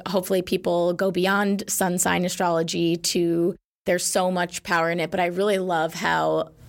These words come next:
the Leela app explains the planets. It's, like, the best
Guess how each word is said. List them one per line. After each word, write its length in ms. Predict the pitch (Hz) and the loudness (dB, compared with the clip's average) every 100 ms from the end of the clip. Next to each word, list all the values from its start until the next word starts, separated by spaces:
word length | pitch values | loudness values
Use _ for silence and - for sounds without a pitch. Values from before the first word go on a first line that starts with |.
| - - | -20 -16
the 180 | 190 190 | -4 -2
Leela 280 | 175 170 165 | 0 0 0
app 380 | 151 165 156 - - _ _ _ _ _ _ - | 0 0 -2 -8 -20 _ _ _ _ _ _ -6
explains 580 | - - 185 170 170 - | -2 0 2 2 2 -2
the 80 | |
planets. 480 | 175 165 151 156 - | -2 0 2 0 -2
It's, 120 | - | 0
like, 300 | 175 151 - | 2 0 -2
the 100 | 214 170 - - - | -2 -2 -4 -8 -4
best 520 | 190 175 185 - - | 0 0 0 -4 -6